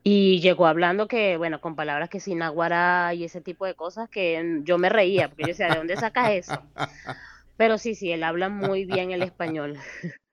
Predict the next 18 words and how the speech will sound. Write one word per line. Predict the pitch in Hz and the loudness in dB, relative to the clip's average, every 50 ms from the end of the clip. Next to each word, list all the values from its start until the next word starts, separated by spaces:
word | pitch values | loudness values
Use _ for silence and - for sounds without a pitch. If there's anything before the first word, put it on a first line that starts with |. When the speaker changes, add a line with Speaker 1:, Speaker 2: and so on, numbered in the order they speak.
| _ _ _ | _ _ _
Speaker 2:
Eh, | 151 165 175 175 131 160 | -2 0 0 0 0 0
María, | 156 151 156 175 214 233 220 | 0 0 0 2 2 2 2
ya | 190 170 165 160 160 | 2 2 0 0 0
para | - 196 196 196 160 | 0 0 0 0 0
cerrar, | - - 156 135 135 156 156 147 143 | 0 0 0 4 4 6 6 4 4
pues | - 127 123 - | 0 -4 -4 -2
siempre | - 123 117 - - 151 139 | -4 -4 -4 -4 -6 -6 -4
nos | 120 107 - | -6 -6 -4
quedamos | - 110 104 107 110 113 123 123 - - _ | -2 0 0 0 -2 -2 -6 -8 -10 -12 _
cortos | - 131 123 - - - 131 123 | 2 2 2 2 0 -4 -2 -2
de | 127 110 | -2 -2
tiempo, | - - 139 143 143 143 135 123 - 120 110 | -2 0 0 2 2 0 0 -2 0 0 0
hay | 107 110 | 0 -2
tantas | - 120 117 113 - 123 117 | -4 -6 -8 -4 -6 -6 -6
cosas | - - 120 - - 131 123 - | -4 -6 -6 -4 -4 -4 -6 -4
que, | - 131 123 120 117 - _ | -2 -2 0 0 -2 -4 _
que | - 123 117 117 110 | -6 -6 -6 -6 -6
contar. | - 123 120 120 113 - 120 110 101 - | -6 -8 -8 -8 -4 -2 -2 -2 -2 -4